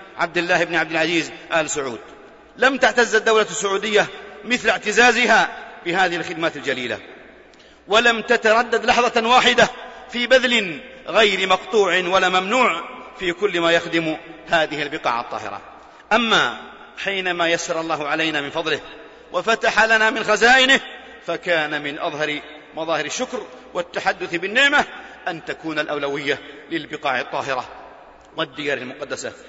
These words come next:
اهتمام وعناية تناسب مع مكانة المكان وقدسية المقدسات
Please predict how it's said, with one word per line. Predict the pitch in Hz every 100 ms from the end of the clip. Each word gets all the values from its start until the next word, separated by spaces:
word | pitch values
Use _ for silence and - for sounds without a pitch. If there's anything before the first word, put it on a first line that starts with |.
| - 214
اهتمام | - 220 226 220 214 190 156 - -
وعناية | 190 202 226 262 269 - - - - -
تناسب | 170 185 170 170 160 170 - -
مع | 131 151 160
مكانة | 160 151 165 160 160
المكان | 143 139 202 208 147 - - - - - -
وقدسية | 180 165 - 202 190 175
المقدسات | 175 175 175 165 220 226